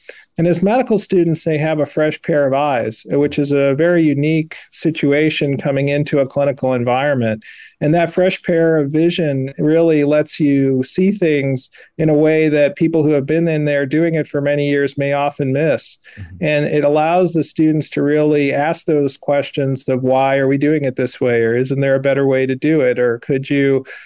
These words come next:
Speaker 1: uh, would patients benefit from having this?" And then they start to ask those tough questions and work with the, with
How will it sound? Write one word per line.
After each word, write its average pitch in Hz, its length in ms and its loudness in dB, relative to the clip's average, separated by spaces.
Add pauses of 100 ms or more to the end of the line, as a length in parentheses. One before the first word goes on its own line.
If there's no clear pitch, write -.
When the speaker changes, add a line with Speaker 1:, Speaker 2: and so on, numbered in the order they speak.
(200)
Speaker 1:
uh, 131 280 0
would 135 160 -2
patients 156 440 0
benefit 147 560 -2
from 139 160 -2
having 135 400 -2
this?" 143 480 -2 (440)
And 160 120 2
then 165 200 0
they 160 220 2
start 175 320 0
to 147 120 -2
ask 170 300 -2
those 147 220 -2
tough 151 260 -2
questions 143 760 -2
and 143 160 0
work 170 260 2
with 165 160 0
the, 143 220 -2 (180)
with 139 280 0